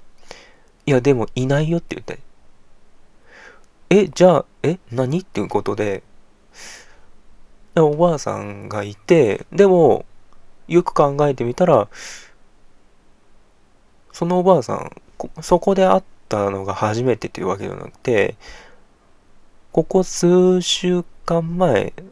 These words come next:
その何日か前にも、そのおばあさんがたまたま通り過ぎていくところを見て、「こんにちは」とか声かけたな。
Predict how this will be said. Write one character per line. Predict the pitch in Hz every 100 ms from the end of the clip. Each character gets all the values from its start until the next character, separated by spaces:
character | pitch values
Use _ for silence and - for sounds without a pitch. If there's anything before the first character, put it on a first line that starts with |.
| -
そ | - 160
の | 160 160 156 151 -
何 | 147 170 175
日 | 139 -
か | 117 110
前 | 127 117
に | 101 104
も、 | 123 98
そ | -
の | 120
お | 120
ば | 170
あ | 147
さ | 101
ん | 98
が | 101 98
た | -
ま | 107
た | 110
ま | 135 135
通 | 147 151
り | 156
過 | - 170
ぎ | 151
て | 120 113 101
い | 98
く | - 101 101
と | 104
こ | 101 113
ろ |
を | 104
見 | 120
て、 | - 151 107 - - - -
「こ | - -
ん |
に | 104 104
ち | 123
は」 | 123
と | 120
か | - 101
声 | - 123 107
か | 113 110
け | 101
た | 95
な。 | 98 113 113 98